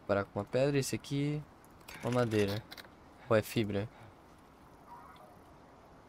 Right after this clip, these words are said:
Ele não me deixa ver se é fibra. Hum, tudo bem. Uau, ok.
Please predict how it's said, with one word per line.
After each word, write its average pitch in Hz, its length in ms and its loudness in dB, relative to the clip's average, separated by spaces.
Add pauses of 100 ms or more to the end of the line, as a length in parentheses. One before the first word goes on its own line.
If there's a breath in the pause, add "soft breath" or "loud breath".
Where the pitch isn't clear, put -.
(200)
Ele 101 120 -4
não 98 60 -2
me 104 80 -2
deixa 107 240 0
ver 117 160 -2
se - 140 -2
é 131 40 -2
fibra. 101 520 -2 (580)
Hum, 101 140 -4 (220)
tudo - 180 -6
bem. 98 260 -4 (2000)
Uau, 131 960 4
ok. 123 680 2